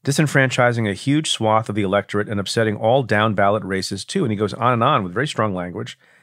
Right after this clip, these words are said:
to say there's nothing here. And they can't point to the <laughs> fact that this was an Obama-appointed judge. And again, I don't want to make too much of that, it's mostly to rebut the claim that the only times they lose is because someone has bias on the bench, and that's just not true here.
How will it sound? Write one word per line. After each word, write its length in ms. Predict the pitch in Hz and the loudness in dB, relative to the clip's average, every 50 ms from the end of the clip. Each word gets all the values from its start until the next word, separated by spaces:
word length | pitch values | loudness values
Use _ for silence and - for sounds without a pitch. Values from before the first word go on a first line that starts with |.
| _ _ _ _ _ _ _ - | _ _ _ _ _ _ _ -4
to 80 | 127 | -2
say 180 | 117 - 147 147 | 0 2 2 4
there's 180 | 143 151 127 | 4 2 2
nothing 420 | 127 127 131 151 160 - - 160 147 | 2 4 4 2 2 2 2 2 2
here. 500 | 131 120 160 208 262 - - - - _ _ _ _ _ _ _ _ _ _ - | 2 0 0 0 0 -2 -4 -6 -8 _ _ _ _ _ _ _ _ _ _ 0
And 140 | 127 131 139 | 2 4 4
they 60 | 135 | 2
can't 340 | - - 214 220 226 190 - | 2 2 0 0 0 2 2
point 220 | - 196 214 202 | 2 2 2 4
to 80 | 170 143 | 2 2
the 60 | 120 | 2
<laughs> 120 | - - | 2 0
fact 320 | - 123 123 123 123 - - - - - - - _ | 0 0 0 0 -2 -6 -18 -20 -20 -20 -20 -12 _
that 100 | - 117 | -2 2
this 140 | 135 143 123 | 2 2 4
was 100 | 131 113 | 4 4
an 60 | 113 | 4
Obama-appointed 760 | 113 107 92 110 117 139 143 117 98 - 104 95 85 - 85 | 4 4 4 4 4 4 4 2 0 0 -2 -4 -2 -4 -6
judge. 300 | - 90 87 87 87 - | -4 -2 -2 0 -2 -2
And 60 | 110 | -2
again, 260 | 117 127 135 95 - - _ _ _ - - - | 0 0 0 0 -2 -4 _ _ _ -20 -8 -2
I 60 | 113 | 0
don't 80 | 127 143 | 2 2
want 80 | 139 | 4
to 100 | 127 123 | 2 2
make 80 | 113 - | 0 -2
too 140 | - - 110 | -2 0 0
much 200 | 123 104 - - | 0 0 -2 -2
of 100 | 104 87 | -4 -2
that, 260 | 85 78 80 82 - _ _ _ _ _ _ _ _ _ _ - | -2 -2 -4 -4 -8 _ _ _ _ _ _ _ _ _ _ -10
it's 140 | 113 - - | -8 -2 0
mostly 300 | 113 127 139 - - 110 | 2 2 2 2 0 -2
to 140 | - - 101 | 0 -2 -2
rebut 380 | 92 98 87 95 101 107 107 - | -2 -2 0 2 2 2 0 -2
the 60 | 98 | -6
claim 520 | - - - 131 143 131 104 92 92 95 - _ _ _ _ _ _ _ | -6 -2 0 0 2 2 2 0 -2 -4 -8 _ _ _ _ _ _ _
that 120 | - 110 | -6 -4
the 120 | - 123 - | -2 0 2
only 200 | 113 123 131 131 | 2 2 2 2
times 340 | 131 - 113 110 107 98 101 | 2 2 2 2 2 2 0
they 100 | 104 95 | 0 2
lose 460 | 98 127 156 151 117 101 95 - - - | 2 2 2 2 2 2 0 -2 -6 -6
is 120 | - 107 90 | -6 -4 -4
because 480 | 90 104 - - 104 98 95 - - - _ _ _ _ _ _ _ _ _ _ _ | -4 -4 -2 0 0 0 0 -2 -4 -8 _ _ _ _ _ _ _ _ _ _ _
someone 300 | - - 120 110 107 101 | -6 -4 -2 0 0 0
has 140 | 98 98 90 | 0 -2 -2
bias 520 | - - 104 113 143 151 107 - - - - | 0 2 2 4 4 2 0 -2 -4 -6 -6
on 160 | 98 98 98 | -6 -4 -4
the 80 | 98 | -4
bench, 340 | 90 - 147 - - - - | -2 0 0 0 0 -2 -2
and 80 | 92 98 | -2 -2
that's 120 | 104 - | -4 -2
just 200 | - 123 117 - | -4 -4 -2 0
not 180 | 135 135 135 - | 0 -2 -2 -2
true 200 | - - 214 233 | -2 -2 -2 -2
here. 300 | 165 - - - - | -2 -6 -8 -10 -12